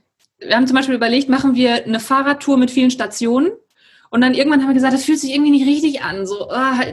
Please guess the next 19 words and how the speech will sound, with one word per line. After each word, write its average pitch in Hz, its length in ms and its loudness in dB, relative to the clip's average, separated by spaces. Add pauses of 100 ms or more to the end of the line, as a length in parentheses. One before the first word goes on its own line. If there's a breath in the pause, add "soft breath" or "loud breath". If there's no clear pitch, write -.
irgendwie, 294 640 0
nee, 254 680 2 (120)
irgendwie 269 240 2
fühlt 269 180 2
sich 240 100 -4
das 220 140 -4
nicht 196 100 -6
richtig 170 220 -4
an. 156 120 -4
Und 156 80 -16 (200 loud breath)
dann 233 140 2
haben 262 100 2
wir 254 80 2
festgestellt, 269 600 -4
nee, 240 200 2
wir 240 140 0
wollen 226 320 2
gerne, 254 460 0 (360 soft breath)
äh, 220 180 0